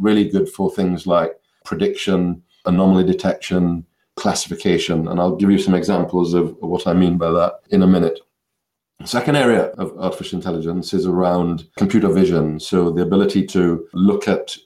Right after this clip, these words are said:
pictures and discern content from those. They could be things like cancer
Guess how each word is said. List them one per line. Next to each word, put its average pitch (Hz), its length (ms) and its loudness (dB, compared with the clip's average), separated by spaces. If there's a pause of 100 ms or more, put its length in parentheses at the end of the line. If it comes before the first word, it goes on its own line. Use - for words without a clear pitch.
pictures 104 680 2 (220)
and 87 260 -2
discern 92 760 0
content 117 420 0
from 104 220 0
those. 98 200 4
They 85 120 2
could 80 260 -2
be 85 300 0 (140)
things 95 420 2
like 82 420 0
cancer 107 560 0